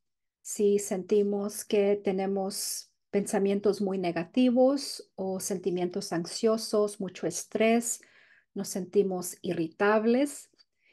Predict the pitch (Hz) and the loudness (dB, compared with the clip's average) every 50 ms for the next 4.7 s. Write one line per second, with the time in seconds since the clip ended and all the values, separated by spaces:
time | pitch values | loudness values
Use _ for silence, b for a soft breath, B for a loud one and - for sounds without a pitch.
0 | _ _ _ _ _ - 208 - - 208 208 208 208 226 240 247 240 - 233 196 | _ _ _ _ _ -8 -4 2 4 4 6 6 4 4 2 2 2 0 -2 -2
1 | 180 - 208 202 202 202 208 214 214 214 - - - 202 190 196 202 208 220 - | 2 6 6 6 6 4 -2 -4 -4 -6 -6 -2 -2 0 2 2 2 2 2 0
2 | - 262 240 233 226 - 208 180 180 180 175 190 185 185 185 185 185 185 185 190 | 0 2 2 2 2 2 0 2 2 0 0 0 -2 -2 -2 -4 -4 -4 -4 -2
3 | 208 226 - - - - - 208 202 190 185 180 - - - - 214 208 208 208 | -4 -4 -6 -10 -6 0 2 2 2 2 -2 -4 -6 -8 -4 2 4 4 4 4
4 | 208 208 208 208 - 190 185 175 175 170 175 170 165 - | 4 0 -4 -4 -2 -2 0 0 0 0 -2 -4 -6 -8